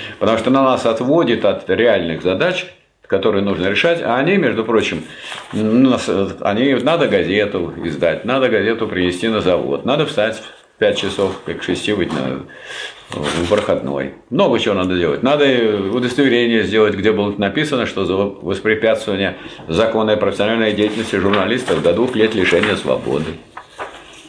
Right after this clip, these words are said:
Надо много чего предусмотреть, чтобы у нас не получилось, что мы, так сказать, вляпались и дали повод к тому, чтобы, так сказать, подвергать рабочих и участников революционного движения,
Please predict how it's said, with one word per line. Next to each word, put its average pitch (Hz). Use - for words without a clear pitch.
Надо 123
много 160
чего 110
предусмотреть, 101
чтобы 95
у -
нас 107
не 117
получилось, 131
что 113
мы, 117
так 110
сказать, 104
вляпались 123
и 110
дали 110
повод 127
к -
тому, 107
чтобы, 92
так -
сказать, 80
подвергать 98
рабочих 90
и 78
участников -
революционного 90
движения, 90